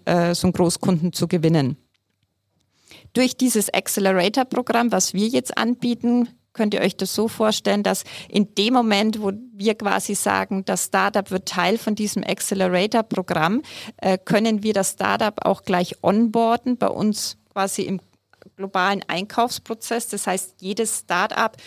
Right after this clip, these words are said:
wird schon während der Pilotphase auch als möglicher Lieferant der Telefonica, ähm,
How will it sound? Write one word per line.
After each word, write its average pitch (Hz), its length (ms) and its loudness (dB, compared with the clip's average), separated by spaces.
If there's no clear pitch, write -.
wird 214 220 -2
schon 202 320 0
während 214 340 2
der 202 140 2
Pilotphase 196 1000 0
auch 196 160 2
als - 260 -2
möglicher 202 680 0
Lieferant 196 680 0
der 196 140 0
Telefonica, 196 1000 0
ähm, 175 380 0